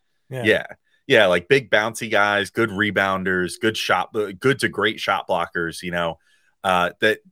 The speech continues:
Speaker 2: don't really offer you too much more than, than what they can give you right around the rim, uh, similar to, you know, other guys like, like Clint Capella and, you know, Gobert to an extent and stuff like that. But, uh, you know, ultimately someone that I think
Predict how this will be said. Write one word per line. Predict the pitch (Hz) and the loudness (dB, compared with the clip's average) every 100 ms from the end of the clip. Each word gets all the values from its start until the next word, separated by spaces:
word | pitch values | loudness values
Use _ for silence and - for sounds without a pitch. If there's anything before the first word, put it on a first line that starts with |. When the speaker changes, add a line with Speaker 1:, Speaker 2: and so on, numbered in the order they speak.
| - | 0
Speaker 2:
don't | 143 190 | 2 4
really | 202 190 | 2 2
offer | 170 156 | 2 0
you | 156 | -2
too | 143 160 | -2 -2
much | 147 135 | 0 -2
more | 143 131 123 | -2 0 0
than, | 110 104 101 | 0 -2 -2
than | 110 104 | -2 0
what | 107 | 0
they | 110 | 0
can | 104 98 | -4 -2
give | 104 101 | -2 0
you | |
right | 95 98 | 2 4
around | 95 92 | 4 0
the | 90 | 0
rim, | 131 165 139 117 - _ _ _ - | 0 2 0 -4 -18 _ _ _ -4
uh, | 95 90 | 0 0
similar | 90 - 104 101 | 0 -2 -2 -2
to, | 90 95 87 90 | 0 2 0 -2
you | - | -8
know, | 95 87 | -4 -2
other | 104 95 | 0 2
guys | 85 82 | 2 0
like, | 82 80 _ | -6 -14 _
like | 82 80 | -18 -18
Clint | - 87 - | -12 -14 -12
Capella | - 151 139 120 104 | -2 0 2 4 2
and, | 90 82 80 | 0 -6 -14
you | 92 | -12
know, | 76 73 - | -12 -12 -12
Gobert | 82 117 135 127 | -6 0 2 2
to | - | -2
an | 117 | -6
extent | 107 - 107 | -6 -2 -2
and | 82 | -4
stuff | - 85 | -12 -10
like | 78 | -6
that. | - 113 - | 0 0 0
But, | 82 - _ _ _ _ _ - | -8 -10 _ _ _ _ _ -8
uh, | 92 82 | -6 -6
you | 87 101 | -4 0
know, | 90 - | 0 0
ultimately | 123 143 147 135 120 | 0 0 0 -2 -2
someone | - 135 131 | 0 0 0
that | 113 | 2
I | 98 | 0
think | 95 110 98 - | 0 -6 -6 -16